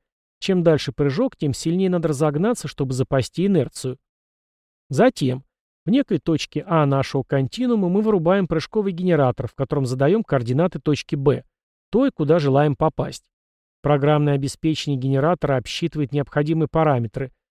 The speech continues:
разгон, от которого будет зависеть перемещение в подпространстве по одномерной струне по координате тау,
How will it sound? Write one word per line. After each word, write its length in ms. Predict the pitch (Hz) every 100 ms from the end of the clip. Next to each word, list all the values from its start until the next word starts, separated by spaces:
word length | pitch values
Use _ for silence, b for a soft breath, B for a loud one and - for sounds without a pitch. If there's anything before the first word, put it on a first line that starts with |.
| _ -
разгон, 540 | 196 247 147 143 185 170
от 120 | -
которого 380 | 151 - 151 139
будет 220 | 143 135
зависеть 400 | 143 143 135 -
перемещение 640 | 143 139 143 - 151 147
в 40 | -
подпространстве 800 | 139 - 139 - 147 147 - 139
по 160 | 143
одномерной 500 | 135 143 143 139 131
струне 380 | 120 139 135 139
по 120 | -
координате 640 | - 139 135 143 143 127 139
тау, 380 | - 131 120